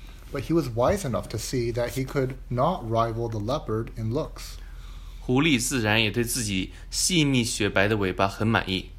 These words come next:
Speaker 2: 可是他自知论才貌而言，自己比不过豹子。
Speaker 1: Still, he kept up a flow of sarcastic talk,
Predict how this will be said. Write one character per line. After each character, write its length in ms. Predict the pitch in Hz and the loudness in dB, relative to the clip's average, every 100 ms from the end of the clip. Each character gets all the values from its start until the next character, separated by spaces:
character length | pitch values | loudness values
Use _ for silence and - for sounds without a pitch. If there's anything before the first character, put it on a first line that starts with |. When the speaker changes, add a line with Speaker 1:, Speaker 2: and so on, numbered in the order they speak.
| - | -4
Speaker 2:
可 120 | - | -2
是 100 | 113 | 2
他 100 | 123 | 2
自 160 | 131 127 | 0 -2
知 360 | 110 117 113 - - - - - | 2 4 4 -2 -14 -14 -12 -2
论 420 | 127 139 110 104 | 4 4 4 0
才 480 | - - - 113 120 | -4 -4 0 2 4
貌 220 | 160 120 | 6 6
而 220 | 98 101 | 4 2
言， 320 | 98 87 101 - | 2 0 -4 -4
自 180 | - 110 | -2 0
己 120 | 104 | 0
比 180 | 104 92 | 0 -2
不 100 | 113 | 2
过 100 | 113 | 4
豹 260 | 110 98 | 6 4
子。 180 | 98 - - - - - - - - | 2 -8 -10 -12 -12 -12 -12 -12 -12
Speaker 1:
Still, 560 | - - 131 120 170 196 - - | -10 0 2 4 2 -2 -10 -4
he 120 | 135 | -4
kept 380 | - 175 - 143 | 0 -2 0 2
up 180 | 143 - | 2 0
a 60 | |
flow 460 | 117 - 131 131 107 | -8 -4 0 2 2
of 120 | 107 | -2
sarcastic 760 | - 110 107 147 147 - 143 - | -4 -6 -4 -2 -2 -2 -6 -4
talk, 440 | 127 - - | -4 -4 -6